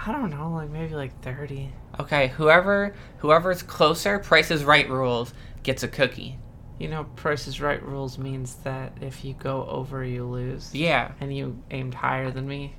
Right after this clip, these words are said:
Speaker 2: Yeah, I don't know any
Speaker 1: It
Speaker 2: other
Speaker 1: severely diminishes
Speaker 2: I don't
Speaker 1: your
Speaker 2: know any
Speaker 1: chances
Speaker 2: other
Speaker 1: of winning.
Speaker 2: rules. What are, what other, what other, what other number-based betting game rules are there?
Speaker 1: I mean, I figured it'd just be, like, the closest one, too.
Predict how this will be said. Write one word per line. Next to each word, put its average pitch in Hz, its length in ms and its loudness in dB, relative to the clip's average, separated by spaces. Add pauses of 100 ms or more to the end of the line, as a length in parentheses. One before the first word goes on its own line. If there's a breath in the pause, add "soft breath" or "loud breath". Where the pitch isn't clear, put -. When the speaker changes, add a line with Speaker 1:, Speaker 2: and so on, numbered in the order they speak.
(140)
Speaker 2:
Yeah, 156 320 2
I 147 100 8
don't 185 140 6
know 185 140 4
any 185 140 4
Speaker 1:
It 180 40 8
Speaker 2:
other 170 160 6
Speaker 1:
severely 147 680 4
diminishes 135 580 -4
Speaker 2:
I 190 80 10
don't 240 160 10
Speaker 1:
your 247 100 10
Speaker 2:
know 247 40 10
any 254 140 10
Speaker 1:
chances 254 160 12
Speaker 2:
other 247 120 12
Speaker 1:
of 220 120 4
winning. 294 160 10
Speaker 2:
rules. 139 500 6 (180 loud breath)
What 196 220 8
are, 254 140 12
what 240 180 12
other, 254 340 12
what 247 160 10
other, 254 440 10
what 254 180 12
other 262 260 12
number-based 247 800 8
betting 254 320 8
game 254 220 8
rules 269 240 12
are 302 220 12
there? 175 180 6
Speaker 1:
I 180 40 2
mean, 185 140 4
I 170 80 4
figured 170 380 0
it'd 170 140 0
just - 200 -4
be, 156 80 2
like, 147 180 2
the 147 100 -2
closest 147 520 -4
one, 139 200 -4
too. 151 420 -4